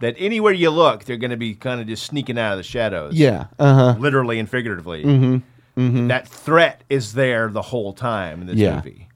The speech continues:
Speaker 2: Yes.
Speaker 1: And I don't know of any other organization like this.
Speaker 2: No, uh-uh.
Speaker 1: Some other paramilitary organization.
Speaker 2: 'Cause, like, what you're talking about, like, with the cartels, the cartels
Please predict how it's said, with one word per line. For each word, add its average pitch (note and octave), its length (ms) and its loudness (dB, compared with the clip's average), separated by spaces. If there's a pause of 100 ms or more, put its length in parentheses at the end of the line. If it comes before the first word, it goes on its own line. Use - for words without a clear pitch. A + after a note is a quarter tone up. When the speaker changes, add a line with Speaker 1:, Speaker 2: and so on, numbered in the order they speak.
(140)
Speaker 2:
Yes. A2 380 2
Speaker 1:
And C3+ 80 4
I D3+ 60 4
don't D#3+ 240 0
know D3 300 2
of C3+ 120 -2
any C3+ 240 -2
other B2+ 180 0
organization A2+ 1000 -6 (1200)
like C3 380 0
this. A2+ 360 -8
Speaker 2:
No, B2 260 6
uh-uh. G2+ 480 2
Speaker 1:
Some C#3+ 240 -6
other C#3 180 -2
paramilitary B2+ 720 -6
organization. A2 640 -8 (280)
Speaker 2:
'Cause, D#3 180 0
like, E3+ 140 2
what F#3+ 140 8
you're G3+ 120 2
talking F3 200 2
about, D3+ 140 8
like, C3+ 120 6
with C3+ 120 2
the B2 80 0
cartels, C3+ 640 0
the A#2+ 100 -2
cartels D#3+ 960 2